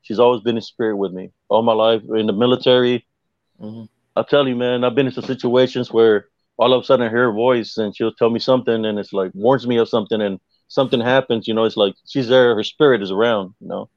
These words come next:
Speaker 1: I believe we're all, that's why I always say we're all spiritually connected. And if we're spiritually connected to our relatives or our parents or the ones before us, right?
Speaker 2: Mm-hmm.
Speaker 1: Uh, that's what we have to be careful, right? Because something,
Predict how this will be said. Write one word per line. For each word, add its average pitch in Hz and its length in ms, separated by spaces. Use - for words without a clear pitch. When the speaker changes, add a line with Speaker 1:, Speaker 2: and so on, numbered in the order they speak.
Speaker 1:
I 127 60
believe 143 280
we're 131 160
all, 143 100
that's 131 180
why 135 160
I 123 60
always 120 280
say 120 120
we're 117 180
all 120 120
spiritually 113 480
connected. 113 460
And 113 420
if 117 120
we're 170 120
spiritually 165 540
connected 131 600
to 120 180
our 107 260
relatives 123 580
or 95 220
our 101 60
parents 120 600
or 98 300
the 117 80
ones 131 160
before 143 440
us, - 460
right? 107 220
Speaker 2:
Mm-hmm. 110 260
Speaker 1:
Uh, 104 280
that's 120 240
what 135 120
we 123 60
have 123 120
to 120 80
be 107 100
careful, 156 340
right? 123 160
Because 117 320
something, 120 640